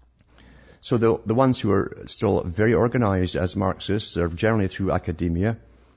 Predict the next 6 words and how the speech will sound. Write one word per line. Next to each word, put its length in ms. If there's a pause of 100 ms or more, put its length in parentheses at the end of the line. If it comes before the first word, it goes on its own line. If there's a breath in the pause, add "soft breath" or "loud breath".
(500 soft breath)
and, 500
uh, 220
they've 260
been 160
there 180
forever, 560